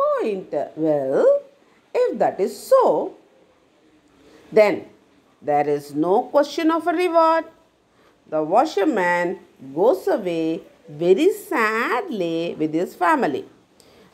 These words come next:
The jealous courtier smiles wickedly, very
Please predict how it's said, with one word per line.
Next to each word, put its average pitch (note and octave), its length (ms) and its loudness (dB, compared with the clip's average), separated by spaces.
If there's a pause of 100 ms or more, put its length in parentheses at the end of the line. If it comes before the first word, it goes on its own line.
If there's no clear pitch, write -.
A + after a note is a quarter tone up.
(120)
The F3 80 4 (220)
jealous F4 280 4 (160)
courtier D#3 840 -2 (340)
smiles G3 580 -4 (220)
wickedly, F3+ 840 0
very E3 140 -2